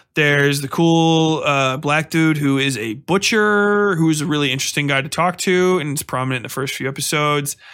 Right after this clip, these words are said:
And then, like, the people at the bar that he is a constant, he constantly goes to.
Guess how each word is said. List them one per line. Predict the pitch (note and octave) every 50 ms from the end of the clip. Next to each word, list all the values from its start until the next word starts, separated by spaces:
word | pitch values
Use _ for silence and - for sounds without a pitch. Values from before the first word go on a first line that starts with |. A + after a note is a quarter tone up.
| - - - - - _ _ _ _ -
And | F3+ E3 E3 E3+
then, | F3 F3 F3
like, | F3+ F3 E3+
the | E3+ D3+
people | - F3 D#3+ - F3+
at | F#3
the | F3+ G#3
bar | G#3 B3 C4+ C4+ A#3+ F#3
that | E3 D3 C#3+
he | D3+ C#3+
is | C#3+ C3+ C#3
a |
constant, | C#3 - - F#3+ G3 G3+ G3 - G#3+ G3+ G3+ G3 G3 -
he | F#3 F#3
constantly | F3 - F3+ F3+ F#3+ - - G3+ F#3 G3+ G#3
goes | G3 A#3 A3+ G#3 -
to. | - C3+ A#2+ A#2+